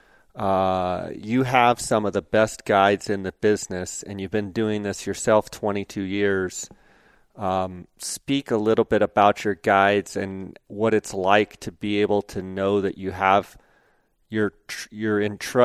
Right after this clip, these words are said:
you're, you're, you're putting people that are putting their trust in you, and you're putting it in their guides.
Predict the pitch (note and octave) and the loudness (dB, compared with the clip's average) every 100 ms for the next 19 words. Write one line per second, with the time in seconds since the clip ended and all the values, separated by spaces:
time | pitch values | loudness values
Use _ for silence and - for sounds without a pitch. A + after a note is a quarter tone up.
0 | - G2 G#2+ - G#2 G#2+ _ _ _ _ | 2 -2 -6 -8 -10 -10 _ _ _ _
1 | _ _ _ _ A2+ G#2+ - - - E3+ | _ _ _ _ -6 -4 -6 -10 0 4
2 | E3 D#3 - D3 - C3 B2+ A#2+ - - | 6 4 0 -4 2 4 4 2 -2 -2
3 | A2 G#2+ G#2 - _ - D#3 D3+ C3+ A2+ | 2 4 2 0 _ 0 4 4 2 0
4 | - C3 - A2 G#2+ A#2 A#2 G#2 G2 - | 4 4 4 -4 -4 0 2 2 0 -6
5 | _ _ _ G2+ G2+ A#2 - B2+ A2+ G#2+ | _ _ _ -10 -2 -2 0 0 0 -2
6 | G2+ G2+ G2 F#2 - G#2+ G#2 F#2+ F2+ - | -2 -2 -4 -4 2 4 4 2 -2 -12
7 | - | -18